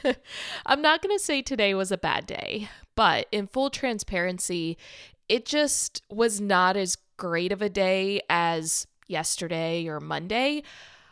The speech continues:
I felt moody all day, <laughs> and sometimes it'd be like that, you know? It's not the end of the world.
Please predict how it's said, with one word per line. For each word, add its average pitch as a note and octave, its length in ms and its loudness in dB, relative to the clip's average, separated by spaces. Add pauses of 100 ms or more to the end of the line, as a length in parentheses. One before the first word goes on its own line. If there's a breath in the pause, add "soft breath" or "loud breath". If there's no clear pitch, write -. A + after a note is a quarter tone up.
(580 loud breath)
I A#3+ 380 0
felt F#3+ 320 0
moody G#3 800 -2 (200 loud breath)
all F#3+ 240 6
day, A3 440 -2 (180 loud breath)
<laughs> - 200 -12
and G3+ 460 0 (300 loud breath)
sometimes C4 520 -6
it'd D4 120 -4
be E4+ 120 0
like F4 240 -2
that, D#4 300 -4
you D4 140 -2
know? C#4+ 340 -2
It's - 180 -2
not B3+ 220 -4
the B3+ 80 -4
end C4+ 100 -2
of D4 80 0
the D4 60 -2
world. F#3+ 440 2